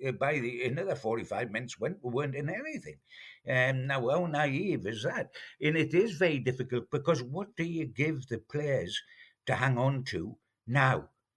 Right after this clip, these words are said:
You can't say, "Oh, lads, we're at home, we'll be all right," because we've just been at home and we weren't all right. And you can't say, "Well, you've had a nice rest, so you're reinvigorated." Um, it is,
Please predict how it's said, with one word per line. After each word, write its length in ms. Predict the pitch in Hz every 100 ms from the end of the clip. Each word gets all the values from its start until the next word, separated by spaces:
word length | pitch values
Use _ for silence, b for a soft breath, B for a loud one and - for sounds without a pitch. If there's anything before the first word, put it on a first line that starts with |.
| _ _ -
You 100 | 113
can't 180 | 156 135
say, 120 | 87
"Oh, 160 | 113 101
lads, 280 | 82 76
we're 120 | 80 85
at 80 |
home, 300 | - 98 90
we'll 140 | 78 80
be 180 | 80 76
all 140 | 78
right," 300 | 73 117 131
because 340 | 113 - 110
we've 180 | 113 98
just 220 | 120 113
been 200 | - 95
at 80 | 101
home 260 | 92 107 113
and 160 | 107
we 100 | 110
weren't 300 | 104 160 233
all 180 | - 82
right. 200 | 76 73 B B B B
And 400 | - 113 110 110
you 160 | 107 101
can't 280 | - 120 113
say, 160 | 104
"Well, 220 | 95 104 92
you've 220 | 92 -
had 160 | 104
a 80 | 92
nice 340 | 98 95 92 92
rest, 480 | 98 143 - -
so 380 | 95 92 92 92
you're 360 | 95 95 95 92 92
reinvigorated." 1080 | 92 104 87 - 101 92 101 98 107 120 160 B B B -
Um, 220 | 135 139 -
it 160 | 170 165
is, 340 | 160 131